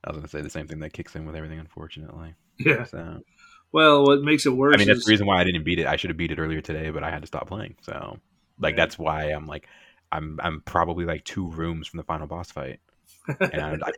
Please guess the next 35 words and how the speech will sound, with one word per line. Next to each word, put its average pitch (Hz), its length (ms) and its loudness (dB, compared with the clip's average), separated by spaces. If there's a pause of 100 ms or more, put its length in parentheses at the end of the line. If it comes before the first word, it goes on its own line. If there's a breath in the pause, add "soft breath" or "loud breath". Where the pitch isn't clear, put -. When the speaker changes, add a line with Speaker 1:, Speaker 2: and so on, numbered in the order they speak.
Speaker 1:
I 80 40 -4
wanna 80 280 2
finish 90 280 -2
it. 78 120 -4
I'm 85 80 -2
s-, - 160 -10
I, 80 180 -2
like, 76 140 -6
I'm, - 260 -8
I'm 71 200 -14
staring 95 220 -6
at 90 40 -6
my 90 80 -4
Switch - 220 -2
right 90 140 -2
now. 98 240 0
I'm 78 100 -6
like, 71 160 -8
"I - 20 -4
wanna 82 220 -4
turn 113 220 -4
it 117 40 -2
on. 135 260 -2
I 120 40 -10
wanna 131 140 -12
finish 208 300 -6
it." 226 220 -8 (420 loud breath)
Speaker 2:
<laughs> - 280 -4 (100)
Speaker 1:
But 76 160 -4 (640 loud breath)
life - 160 -14
gets 90 160 -10
in 98 40 -10
the 104 60 -6
way. 107 300 -6 (200 soft breath)
So, - 180 -12